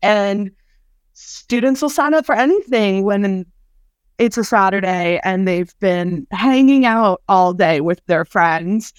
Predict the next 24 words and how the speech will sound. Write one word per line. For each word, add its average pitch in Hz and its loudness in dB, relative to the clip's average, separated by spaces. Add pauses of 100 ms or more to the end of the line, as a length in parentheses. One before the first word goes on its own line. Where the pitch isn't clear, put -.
(220)
You've 240 0
captured 220 0
their 214 -2
interest, 294 -2
they 226 0
got 208 4
a 220 -2
koozie, 240 -2
and 214 2
then 196 2
you 196 -6
can 214 -4
follow 180 2
up 175 2
with 196 -8
them 180 0
later 170 -2
and, 165 -2 (240)
you 175 -4
know, - -16 (300)
it's 196 2
all 160 2
good. - -8 (100)
So 185 2